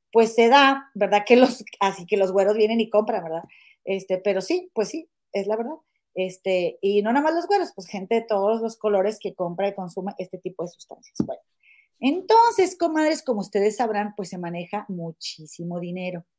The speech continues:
¿verdad? Se maneja muchísimo dinero. Y, eh, le quiero dar las gracias a Big Sao y a todos quienes nos estén avisando del video. Déjenme decirles que en cuanto terminemos el, el, el en vivo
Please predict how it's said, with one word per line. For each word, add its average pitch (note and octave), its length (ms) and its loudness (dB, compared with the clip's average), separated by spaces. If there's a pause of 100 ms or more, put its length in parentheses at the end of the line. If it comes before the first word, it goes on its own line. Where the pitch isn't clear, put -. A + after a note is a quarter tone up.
(100)
¿verdad? D3+ 240 -12
Se E3+ 140 -16
maneja E3 280 -12
muchísimo A3 440 -4
dinero. B3 520 0 (640)
Y, C#4 520 2
eh, G3+ 600 8
le G3 100 2
quiero A#3 180 10
dar B3 80 12
las C4 160 8
gracias B3 300 0
a A3+ 80 6
Big G#3 200 -2
Sao A3+ 400 8
y G#3 120 4
a G3+ 180 2
todos B3 360 4
quienes A#3 260 -4
nos G#3 140 -10
estén G#3 260 -4
avisando A3 420 -4
del G#3+ 180 0
video. G3+ 440 2 (420)
Déjenme A#3 380 2
decirles A3+ 460 0
que A#3 300 0
en G#3 220 -4
cuanto G#3 460 0
terminemos G#3 760 -2
el, B3 360 0
el, F#3 360 -2
el F3+ 140 -2
en F#3 120 -4
vivo A#3 320 -4